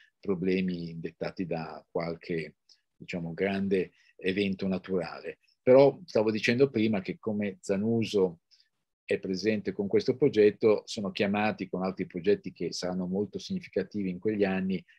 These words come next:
Ettore Sozzas, Gaio Lenti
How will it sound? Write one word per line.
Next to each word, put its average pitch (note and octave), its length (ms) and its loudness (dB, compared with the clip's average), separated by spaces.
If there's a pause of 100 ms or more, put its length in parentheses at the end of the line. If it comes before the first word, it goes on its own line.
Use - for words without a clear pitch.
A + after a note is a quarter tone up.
(120)
Ettore G#2+ 380 2
Sozzas, A#2 840 4 (460)
Gaio F#2+ 380 0
Lenti G#2+ 640 0